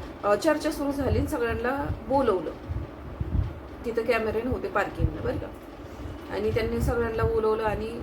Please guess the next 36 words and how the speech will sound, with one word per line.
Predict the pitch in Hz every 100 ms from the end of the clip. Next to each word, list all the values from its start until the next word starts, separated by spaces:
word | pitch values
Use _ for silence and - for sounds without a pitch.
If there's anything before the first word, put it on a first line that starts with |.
| 202
अ, | 202 196
सांगितलं | - 202 190 185 185
की | 202
असं | 190 185
असं | 185
गाडीचं | 190 185 175
हे | 190 202
झालेलं | 185 185 170 165
आहे | - - - - -
आणि | 180 185 180 180 180
कुणी | 220 208
बघितलं | 214 214 208 196
का | 180
कुणाला | 180 185 180 175
वगैरे | 175 180
म्हणून | 180 208
असं | 262 339 427 - -
विचारत | 240 349 285 196
होते, | 165 -
चौकशा | 190 165 156
करत | - 151 -
होते. | - - - - - - -
तर | 240
त्यावेळेला | 240 269 262 262
मला | 262 262
समजलं, | 262 262 233 233
म्हणलं | 233 247
असं | 254 311
कसं | 320 320
होईल, | 302 233 226 - -
घेणारा | 285 233 233 247 262 - -
नेईल | 262 240 226 -
तर |
बाईकच | - 254 247 180 -
घेऊन | 185 196
जाईल, | 214 214 -